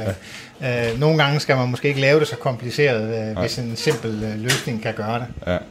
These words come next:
Speaker 2: Men det, men det er det samme hensyn, det der med
Speaker 1: Ja.
Speaker 2: ikke at få sådan noget støv deroppe og sådan noget, ikke?
Speaker 1: Og, og, og, og det er jo, og det er jo også derfor, at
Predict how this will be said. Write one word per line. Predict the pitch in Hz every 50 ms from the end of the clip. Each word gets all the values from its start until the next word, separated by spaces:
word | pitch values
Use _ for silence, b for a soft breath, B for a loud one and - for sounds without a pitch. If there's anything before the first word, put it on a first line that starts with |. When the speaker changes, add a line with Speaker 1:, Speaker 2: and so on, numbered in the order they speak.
| - - - - - -
Speaker 2:
Men | 90 90
det, | 92 95 98 92 92 90
men | 90 95 92
det | 92
er | 98
det | 104
samme | - 107 107 113
hensyn, | 110 113 110 110 - - 95 85 78
det | 92 92
der | 92
med | 90 90
Speaker 1:
Ja. | 90 90
Speaker 2:
ikke | 98 101
at | 98
få | - - 92
sådan | 92 98
noget | 92 87 87
støv | - - 104 90 85
deroppe | 90 82 82 87 92
og | 90
sådan | 95
noget, | 87 87
ikke? | 95 139
Speaker 1:
Og, | 139 -
og, | - 139 - 120
og, | 139 135
og | 107 135 139 135
det | 143 127
er | 139 160
jo, | 175 165 143
og | 123 117
det | 113
er | 117
jo | 123
også | 151 143 - 165
derfor, | 151 135 - - 143 139 139 -
at | 120 113 113 - -